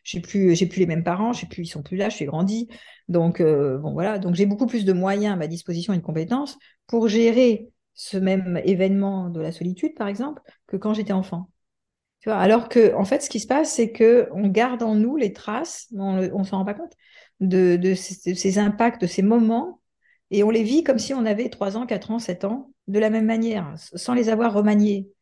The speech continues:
Sauf que on a grandi, on est des adultes, mais on voit pas avec ces lunettes, on voit avec les lunettes de l'enfant. Donc, <clears throat> les thérapeutes, on, nous, on, on apprend à mettre les conditions pour que les gens, euh, voient avec des lunettes d'adultes et pas avec des lunettes d'enfant, pour qu'ils s-, sortent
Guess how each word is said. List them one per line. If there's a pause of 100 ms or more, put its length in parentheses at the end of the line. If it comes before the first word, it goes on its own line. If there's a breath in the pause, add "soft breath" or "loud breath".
(340)
Sauf
que
on
a
grandi,
on
est
des
adultes,
mais
on
voit
pas
avec
ces
lunettes,
on
voit
avec
les
lunettes
de
l'enfant. (380 loud breath)
Donc, (180)
<clears throat> (180)
les
thérapeutes,
on,
nous,
on,
on
apprend
à
mettre
les
conditions
pour
que
les
gens, (580 soft breath)
euh,
voient
avec
des
lunettes
d'adultes
et
pas
avec
des
lunettes
d'enfant, (140)
pour
qu'ils
s-, (220)
sortent